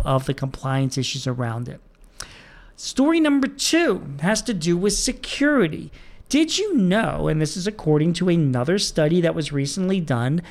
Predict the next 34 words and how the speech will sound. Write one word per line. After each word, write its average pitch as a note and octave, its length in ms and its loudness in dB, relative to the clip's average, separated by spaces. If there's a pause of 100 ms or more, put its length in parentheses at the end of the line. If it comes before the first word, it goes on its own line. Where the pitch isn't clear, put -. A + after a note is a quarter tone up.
(220)
that F#3+ 200 0
fifty-seven B3+ 1200 0
percent F3+ 500 -2
of F3 180 -12
consumers D3 720 -2 (280)
prefer F#3 580 0
advanced F3 800 0 (160)
I G3 340 2
D G3 360 4
verification? E3+ 1120 0 (420)
What A#3 80 0
does C#4+ 100 0
that B3+ 220 0
mean? E3 420 0 (300)
Well, A#3+ 100 -2
it B3 60 6
means C4 400 2
this. - 480 0 (320)
Most B3 360 2
consumers F#3+ 600 2
out C3+ 240 0
there, D3 160 2
and D#3 80 2
I D#3+ 80 2
think G3 240 -4
you G#3 160 0
and E3+ 100 4
I E3 140 2
would D3 160 2
agree C#3 240 2
with C#3 140 0
this C3+ 140 -2
as C3+ 140 -6
well, C#3+ 320 2